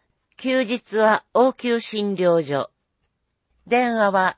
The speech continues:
診療時間内にお願いします。診療科目、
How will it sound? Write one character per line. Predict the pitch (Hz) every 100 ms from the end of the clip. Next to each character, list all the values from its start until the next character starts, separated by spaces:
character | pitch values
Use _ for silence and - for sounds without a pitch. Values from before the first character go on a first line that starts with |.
| -
診 | - 254 277 262
療 | 269 247
時 | 208
間 | 233 247 220
内 | 170 143
に | 123
お | 120
願 | 143 147 143
い | 135
し | - 117
ま | 117
す。 | - _ _ _ _ _ _ _ _ _
診 | - - 277 262
療 | 254 240
科 | 233 202
目、 | 135 - - 98